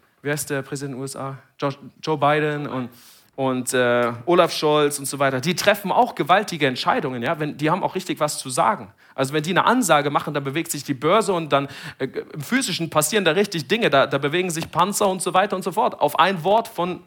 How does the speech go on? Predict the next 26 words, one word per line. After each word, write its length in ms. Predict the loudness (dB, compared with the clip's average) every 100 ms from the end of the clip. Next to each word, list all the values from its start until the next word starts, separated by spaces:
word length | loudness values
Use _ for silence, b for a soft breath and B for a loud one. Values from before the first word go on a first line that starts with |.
| -8
von 220 | -4 -2
diesen 200 | -4 0
Leuten, 280 | 0 0 -4
die 140 | -4
regieren. 420 | -4 -4 -6 -6 -12 _ _ _ _ _ _ _ _ _ -20 B 0
Aber 160 | 0
die 80 | 0
Bibel 260 | -4 -2 2
sagt 240 | 2 0
auch, 160 | -4 -4
wir 140 | -4
kämpfen 320 | -4 -6 -6
nicht 160 | -8 -8
mit 80 | -6
den 100 | -2
Waffen 280 | -2 -2
von 160 | -12 -10
dieser 220 | -8 -6
Welt. 220 | -6 -6
Wir, 160 | -6 -6 -6
wir 100 | -6
sind 160 | -4
in 100 | -6
einer 320 | -4 -2 0
anderen 460 | 2 2 2 0 -2
Realität. 760 | -2 -2 -2 -4 -8 -10 -12